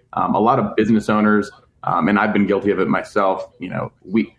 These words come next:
we think we know what our customers wanna see to convert, right? And that couldn't be farther from the truth.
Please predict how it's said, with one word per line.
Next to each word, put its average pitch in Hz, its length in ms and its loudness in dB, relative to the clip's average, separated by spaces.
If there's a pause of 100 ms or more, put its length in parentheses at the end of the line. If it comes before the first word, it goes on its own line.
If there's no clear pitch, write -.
(180)
we 110 80 2
think 131 260 0
we 120 80 4
know 110 220 6
what 98 120 2
our 92 140 0
customers 95 460 0
wanna 90 180 0
see 90 240 -2
to - 100 -12
convert, 85 480 -2
right? 90 300 0
And 92 160 0
that - 180 -2
couldn't 104 200 2
be 101 100 4
farther 95 400 0
from 98 160 -2
the 82 80 0
truth. 123 400 -2